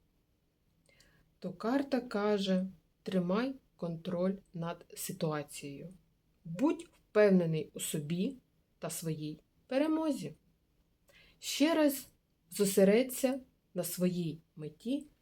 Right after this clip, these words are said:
і вперед». Карта наміру. Треба приборкати свої страхи,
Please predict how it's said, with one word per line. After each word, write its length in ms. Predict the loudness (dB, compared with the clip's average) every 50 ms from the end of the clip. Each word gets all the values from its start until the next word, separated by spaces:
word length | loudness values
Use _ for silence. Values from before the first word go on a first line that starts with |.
| _ _ _
і 260 | 0 0 0 -2 -6 -14 _ _ _ _
вперед». 440 | _ -2 0 0 0 0 -4 -10 -16 -20 _ _ _ _ _ _ _ _ _ _ _ _ _ _ _ _ _ -20 -20 -20 -20 -20 _ _
Карта 380 | 2 4 4 6 6 6 6
наміру. 680 | 8 10 10 10 10 8 8 6 6 4 2 0 -4 -6 -12 _ _ _ _ _ _ _ _ _ _ _ _ _ _ _ _ _ _ _ -20 -20 _ _
Треба 340 | 0 4 4 8 8 8 6
приборкати 760 | 8 6 4 6 8 10 10 10 10 10 6 2 2 2 0
свої 340 | 0 4 6 6 6 6 6
страхи, 760 | 2 2 4 4 4 4 2 4 6 8 8 8 8 6